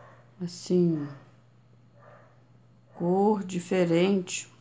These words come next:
porque esses lápis da Faber-Castell, eles foram um projeto de misturinha perfeita, tá?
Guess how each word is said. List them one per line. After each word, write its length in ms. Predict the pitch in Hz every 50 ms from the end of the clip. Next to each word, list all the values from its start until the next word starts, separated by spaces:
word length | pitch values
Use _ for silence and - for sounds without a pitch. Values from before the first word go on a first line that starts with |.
| - _ - _ - _ - _ _ - - _ _ - _ _ _ _
porque 180 | - - - 190
esses 320 | 185 185 - 208 185 185
lápis 520 | 185 180 175 180 185 180 - 190 180 -
da 540 | 175 180 185 175 175 - 180 - - - 165
Faber-Castell, 1400 | - - - - 190 185 185 196 - 180 180 180 - - 170 170 170 - - - 202 190 202 226 226 196 165 - - - - - - _ - - _ - - _ - - _ _ _ _ _ - -
eles 200 | 202 180 175 175
foram 600 | - - - 196 196 185 190 190 190 185 180 180 - -
um 160 | - 190 185 180
projeto 1040 | 180 - 190 185 180 175 170 165 165 - 175 175 180 180 175 - - - 175 165 - - - - - - - - - - - - - - - - - - - _ - - _ - - -
de 140 | 175 175 180
misturinha 760 | 180 185 185 180 - - - 196 185 175 180 202 208 202 202
perfeita, 880 | 202 - - 208 240 262 262 - - - 277 214 175 170 170 - 170 165
tá? 420 | - - - 175 170 180 190 202